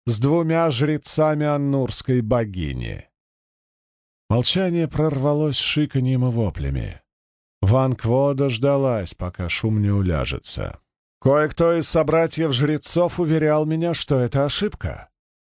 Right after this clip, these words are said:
Неверных, говорили они, нельзя допускать к священному состязанию.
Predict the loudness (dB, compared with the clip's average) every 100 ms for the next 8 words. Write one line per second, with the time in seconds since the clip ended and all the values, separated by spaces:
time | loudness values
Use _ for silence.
0 | _ _ 0 2 4 4 2 0 -2 -2
1 | -2 0 0 0 0 0 -2 -2 0 0
2 | 2 2 2 0 -2 -4 -2 0 -2 -4
3 | -2 0 0 0 0 0 0 0 -2 -2
4 | 0 0 0 0 -4 -6 -10